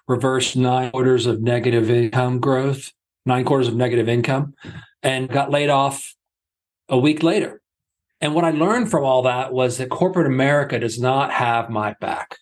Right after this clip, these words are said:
And if I'm gonna take charge of my financial destiny, I can't rely on another company to do that. So that brought me to real estate. And when I went through that, I also got divorced at the same time. So it was a pretty rough couple of years.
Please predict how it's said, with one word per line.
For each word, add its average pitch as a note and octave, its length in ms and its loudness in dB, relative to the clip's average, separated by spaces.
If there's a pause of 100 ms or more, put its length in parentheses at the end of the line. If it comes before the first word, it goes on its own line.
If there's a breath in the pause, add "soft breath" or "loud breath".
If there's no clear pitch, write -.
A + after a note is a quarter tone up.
(800 soft breath)
And A#2+ 240 2
if B2+ 140 0
I'm C#3 220 4
gonna D3+ 220 0
take C#3+ 220 -2
charge B2 300 0
of A2 60 -2
my A2+ 160 0
financial A2+ 500 -2
destiny, G#2+ 640 -2 (300 loud breath)
I A2+ 60 -4
can't - 360 -4
rely A2 580 2
on G2+ 560 -2 (260 soft breath)
another A#2 420 2
company G#2 440 0
to - 100 -8
do F#2+ 160 0
that. G2 240 -6 (380)
So F3 100 0
that G3+ 120 0
brought F3+ 160 2
me F3+ 80 4
to E3 80 4
real C#3+ 200 2
estate. - 300 -12 (680 loud breath)
And C3 280 2
when C3+ 160 0
I B2 140 2
went C#3+ 240 0
through D#3 180 2
that, B2+ 180 2
I A#2+ 80 0
also B2 240 0
got A#2+ 180 -2
divorced A#2 400 2
at - 80 -6
the A2+ 40 -2
same A#2 300 -2
time. B2 220 -2
So A3 100 2
it C4 40 4
was C4+ 80 0
a C#4 60 -8
pretty A3+ 260 2
rough D#3+ 260 -2
couple C#3 260 0
of A2 100 -8
years. - 380 -4